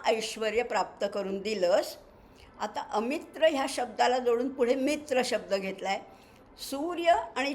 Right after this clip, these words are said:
चंद्र हे जणू काही तुझे तेजस्वी असे नेत्र आहेत. तुझ्यासारख्या प्रभावशालीचं दर्शन घडल्यानंतर संसाराविषयी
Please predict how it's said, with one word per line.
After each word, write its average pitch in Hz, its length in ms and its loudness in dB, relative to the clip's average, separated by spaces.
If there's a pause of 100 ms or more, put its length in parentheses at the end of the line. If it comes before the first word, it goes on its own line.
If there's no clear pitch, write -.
(120)
चंद्र 233 380 2
हे 240 160 2
जणू 226 320 0
काही 262 240 2
तुझे 254 420 0
तेजस्वी 226 560 0
असे 233 260 2
नेत्र 208 440 -2
आहेत. 175 320 2 (720)
तुझ्यासारख्या 262 800 0
प्रभावशालीचं 226 1080 0
दर्शन 208 420 0
घडल्यानंतर 185 840 0 (500)
संसाराविषयी 220 1160 -2